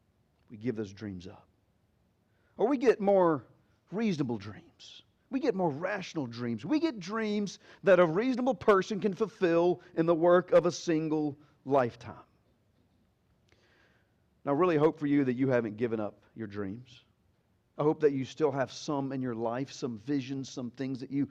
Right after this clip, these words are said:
aspire to, some things that you dream about, because it's a dream that fuels the power of life. Now, I wanna say something about dreams, though, to clear up any confusion.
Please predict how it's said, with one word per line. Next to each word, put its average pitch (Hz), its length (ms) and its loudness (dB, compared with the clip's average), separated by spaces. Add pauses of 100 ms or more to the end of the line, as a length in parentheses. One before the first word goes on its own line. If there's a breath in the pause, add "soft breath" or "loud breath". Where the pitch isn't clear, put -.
(120 loud breath)
aspire 156 560 -6
to, 156 240 -4
some 143 220 -6
things 156 320 -4
that 147 100 -4
you 139 100 -12
dream 151 320 -6
about, 156 440 -2
because 156 560 -4 (1400 soft breath)
it's 131 160 -18
a 139 40 -12
dream 135 400 -2
that 123 120 -8
fuels 120 680 -8 (880)
the - 60 -20
power 113 340 -6
of 95 100 -10
life. - 540 -18 (1900)
Now, 156 120 2
I - 20 6
wanna 175 400 2 (800)
say 165 260 -4
something 123 300 -4
about 113 280 -2
dreams, 113 460 -6
though, 110 220 0
to 104 100 -6
clear - 340 -6
up 127 140 -4
any 113 140 -4
confusion. 113 720 -10